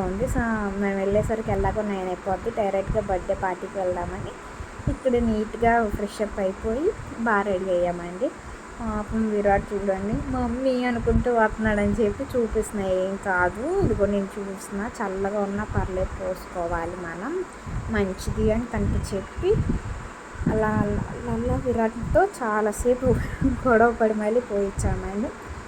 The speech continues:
ఇంక అందరం రెడీ అయిపోయాకే, ఆ, విరాట్ని అంటే డ్రెస్ చేంజ్ చేసామండి స్నానాలు అందరివి అయిపోయాక. దాని తర్వాత రిటర్న్ స్టార్ట్ అయిపోయామండి. ఇంటికి వచ్చేసరికి నైన్ అయిపోయింది. అలాగే ఇంకా ఇంట్లో అంటే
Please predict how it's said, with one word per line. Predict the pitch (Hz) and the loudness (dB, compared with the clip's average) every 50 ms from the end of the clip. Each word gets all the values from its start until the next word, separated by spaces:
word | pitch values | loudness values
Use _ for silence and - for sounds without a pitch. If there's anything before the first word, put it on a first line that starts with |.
| - - - - - | -8 -8 -6 -4 -4
ఇంక | 269 269 | -2 2
అందరం | 262 220 226 220 220 220 226 226 226 | 2 2 4 4 4 4 4 4 4
రెడీ | 226 214 196 190 196 196 196 | 4 4 2 2 4 4 2
అయిపోయాకే, | 196 196 - - 196 185 185 185 185 190 196 - - 196 208 294 415 - - - 370 330 | 2 2 0 0 2 2 2 2 0 -2 -4 -6 -6 -4 -4 -4 -4 -8 -10 -10 -8 -8
ఆ, | 330 311 269 254 226 214 | -6 -6 -6 -6 -4 0
విరాట్ని | 233 254 240 214 220 220 214 214 - 220 214 214 214 214 214 214 214 214 - - - - | 4 6 6 6 6 4 4 2 0 -2 -2 0 0 2 2 2 2 0 -2 -6 -8 -4
అంటే | - 220 226 220 | -4 -2 -2 0
డ్రెస్ | 208 208 196 196 - - 247 | 2 2 0 0 0 0 0
చేంజ్ | 226 220 208 | 2 2 2
చేసామండి | 214 202 - 196 185 185 175 175 180 208 | 0 0 0 -2 -4 -4 -4 -4 -4 -4
స్నానాలు | - - 220 202 190 185 190 190 190 | -2 -2 0 0 0 -2 -2 -2 -2
అందరివి | 190 185 180 185 190 190 196 | -4 -4 -4 -4 -6 -4 -2
అయిపోయాక. | 180 175 175 175 - 180 175 170 170 - - - - - - - - - - - - - - - | -2 -2 -2 -2 -2 -4 -4 -2 -4 -6 -8 -6 -4 -4 -2 -4 -4 -6 -8 -14 -14 -14 -12 -8
దాని | - 247 | -8 -4
తర్వాత | - 226 202 208 208 208 208 208 | -2 -2 0 0 0 0 0 -2
రిటర్న్ | 240 233 220 208 - 208 202 202 | -2 -2 -2 -4 0 0 0 0
స్టార్ట్ | 202 - - 220 196 190 - - | -2 -4 -4 -4 -4 -4 -2 0
అయిపోయామండి. | - - - - - - 175 175 180 - - 269 | -2 -2 0 -2 -4 -4 -4 -4 -4 -2 0 0
ఇంటికి | 269 - 214 220 220 214 | 2 0 0 -2 0 -2
వచ్చేసరికి | 202 202 - 202 - 202 202 - 240 240 | -2 -2 -2 -6 -6 -6 -6 -2 -2 -2
నైన్ | 226 208 190 180 180 190 | 0 0 -2 -2 -4 -4
అయిపోయింది. | 185 185 185 - 208 196 180 170 160 - 233 320 403 - - - - - - - - - - | -4 -4 -4 -2 -2 -4 -2 -4 -2 -2 -2 -2 -2 -2 -4 -2 -2 -2 -4 -4 -10 -6 -2
అలాగే | 277 269 262 254 247 247 247 240 254 277 | 2 2 4 4 4 2 2 2 4 4
ఇంకా | 294 277 277 - - 247 226 214 208 202 - | 4 4 2 4 4 2 2 2 0 -2 -2
ఇంట్లో | 233 226 220 226 240 233 226 220 220 214 | -2 -2 -2 0 2 4 4 6 6 6
అంటే | 214 233 226 220 226 | 4 4 2 0 -2